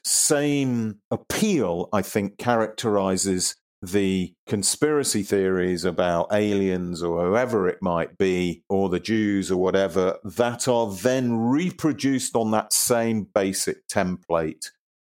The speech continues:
of the original conspiracy theory, which is the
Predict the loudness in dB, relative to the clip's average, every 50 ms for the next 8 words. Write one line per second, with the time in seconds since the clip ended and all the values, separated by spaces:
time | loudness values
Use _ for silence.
0 | _ _ _ 0 0 2 2 0 -2 -4 -8 -14 -18 _ _ -4 -2 0 0 0
1 | 0 2 0 0 0 -2 -2 0 0 2 2 2 0 0 -2 -4 -4 -4 -2 -4
2 | -2 -2 0 0 0 0 0 0 -2 -2 -4 -4 -2 0 0 0 0 -2 -4 -4
3 | -8 -8 -10 -6 -4 -4 -4 -4 -2 -2 -2 -2 -2